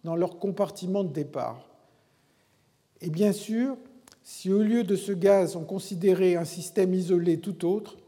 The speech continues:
la conclusion serait la même. Si on attend suffisamment longtemps, un système isolé reviendra certainement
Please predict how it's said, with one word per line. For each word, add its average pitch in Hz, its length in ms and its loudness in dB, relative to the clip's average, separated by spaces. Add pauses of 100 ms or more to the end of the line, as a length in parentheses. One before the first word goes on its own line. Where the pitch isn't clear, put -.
la 160 120 -2
conclusion 196 520 -2
serait 208 180 -4
la 156 140 2
même. 135 300 -8
Si - 180 -8
on 208 120 2
attend 208 360 2
suffisamment 196 640 -2
longtemps, 160 500 -6 (320)
un 165 120 -8
système 196 500 -2
isolé 170 380 0
reviendra 175 500 -2
certainement 190 720 -4